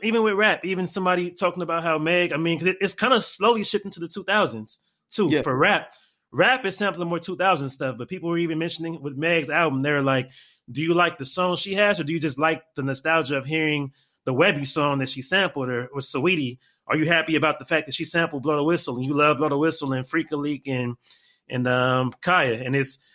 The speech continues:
Speaker 1: that part makes it tricky too. A lot of times when you hear a, a song that samples a nineties song, it's like you're happy because you enjoy that original song, but it's like, it's done so lazily. A lot of times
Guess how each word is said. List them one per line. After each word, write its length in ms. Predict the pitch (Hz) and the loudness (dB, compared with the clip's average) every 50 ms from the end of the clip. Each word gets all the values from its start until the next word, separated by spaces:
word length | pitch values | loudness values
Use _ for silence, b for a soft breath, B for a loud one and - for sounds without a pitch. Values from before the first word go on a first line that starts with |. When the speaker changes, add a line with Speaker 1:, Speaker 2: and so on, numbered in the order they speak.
| b b | b b
Speaker 1:
that 200 | 151 165 214 214 | 0 0 0 4
part 180 | - 208 196 185 | 4 4 4 4
makes 160 | 185 165 156 | 4 0 0
it 60 | 165 | -2
tricky 260 | - - 190 - 160 | -2 -2 -4 -4 -4
too. 220 | 147 - - 214 165 | -2 2 2 4 4
A 20 | |
lot 200 | 147 170 185 185 | 6 6 4 4
of 60 | 180 | 4
times 260 | - 196 185 175 170 139 | 2 2 2 2 2 0
when 100 | 151 170 | 0 -2
you 100 | 175 175 | 0 0
hear 140 | 185 175 | 2 2
a, 120 | 165 160 156 - - | 2 2 0 -2 -6
a 60 | 135 | -8
song 280 | - - 190 180 175 165 | -4 -2 0 0 0 0
that 80 | 156 | -2
samples 360 | - - 180 180 160 160 151 | -2 -2 -2 -2 -2 -2 -4
a 60 | 147 139 | -2 0
nineties 320 | 160 170 165 156 151 - | 0 0 0 -2 -4 -2
song, 440 | - 208 208 214 196 175 160 156 147 b b b b b b b b _ | 0 2 4 4 4 2 2 0 -4 b b b b b b b b _
it's 200 | 143 143 139 - | -4 -4 -4 -2
like 320 | 143 156 147 143 139 127 | 0 0 0 0 0 -2
you're 140 | 147 185 180 | -2 0 0
happy 340 | 160 180 190 185 185 175 165 | 2 2 2 2 2 0 -2
because 360 | 143 156 - - 175 156 135 156 | -4 -4 -2 -2 0 0 2 2
you 100 | 170 165 | 2 2
enjoy 260 | 156 135 147 165 160 | 2 2 2 4 4
that 180 | 165 156 160 - | 4 4 2 0
original 380 | 131 135 160 170 156 139 143 139 | -2 -2 -2 -2 -2 -4 -4 -4
song, 500 | 135 - 185 202 208 202 185 170 160 139 | -2 2 4 6 6 6 6 4 4 2
but 100 | 139 139 | 0 0
it's 220 | 147 143 139 - | -2 -2 -4 -4
like, 320 | 139 139 139 135 127 131 B B B B B B B _ _ - | 0 0 2 2 0 -2 B B B B B B B _ _ -2
it's 160 | 160 160 135 | 0 0 2
done 300 | 113 156 175 185 185 170 | 4 4 6 6 6 4
so 260 | 170 - - 190 180 160 | 2 0 2 2 2 4
lazily. 580 | 151 160 180 185 170 156 180 180 180 175 170 - | 4 2 2 2 2 0 0 0 0 -2 -2 -2
A 80 | 147 | -2
lot 260 | 160 165 165 170 170 | 0 2 2 2 2
of 80 | 160 - | 0 0
times 300 | - 175 165 165 160 147 | 0 0 0 0 0 -2